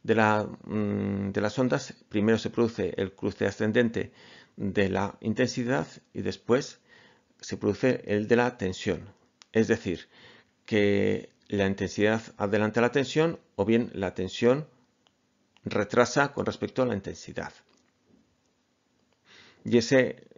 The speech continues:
mm, retraso es de un cuarto de periodo que pasado a, a angular, a, a unidades angulares es noventa grados, noventa grados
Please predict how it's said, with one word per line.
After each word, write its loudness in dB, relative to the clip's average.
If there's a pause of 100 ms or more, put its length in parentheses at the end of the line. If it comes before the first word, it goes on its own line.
(120)
mm, 2
retraso 0
es 2
de 0 (600)
un 2
cuarto 0
de 0
periodo 2
que -8
pasado -2
a, -4
a -6
angular, 0
a, -6
a -10
unidades -2
angulares 0
es -10
noventa 0
grados, -10 (420)
noventa -8
grados -4